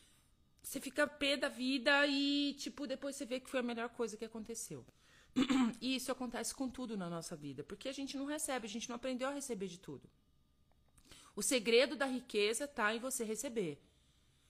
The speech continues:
E o problema do ser humano na face da terra é receber. Então, o trabalho que a gente tem aqui é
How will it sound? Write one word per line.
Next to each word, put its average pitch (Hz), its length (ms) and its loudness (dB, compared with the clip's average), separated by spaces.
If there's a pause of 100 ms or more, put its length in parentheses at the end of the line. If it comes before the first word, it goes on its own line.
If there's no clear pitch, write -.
(120)
E 214 80 2
o 226 60 4
problema 240 600 4
do 226 240 -4
ser 233 240 4
humano 220 420 0
na 214 140 -2
face 208 340 -2
da 214 140 0
terra 196 480 -2
é 208 240 6
receber. 214 580 2 (440)
Então, 226 260 0
o 220 60 -4
trabalho 214 420 4
que 254 80 -6
a 240 120 -4
gente 240 140 -4
tem 254 180 -4
aqui 196 380 -8
é 190 340 2